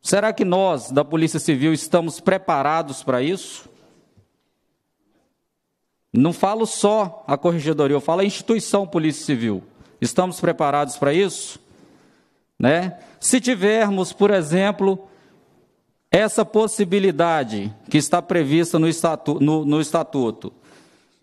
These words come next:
nós teremos acesso aos autos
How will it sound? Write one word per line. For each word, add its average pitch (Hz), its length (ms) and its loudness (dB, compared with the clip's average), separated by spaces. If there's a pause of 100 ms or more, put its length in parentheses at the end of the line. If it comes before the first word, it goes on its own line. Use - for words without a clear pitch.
(240)
nós 196 260 2
teremos 202 380 0
acesso 196 680 0
aos 151 340 2
autos 226 680 -4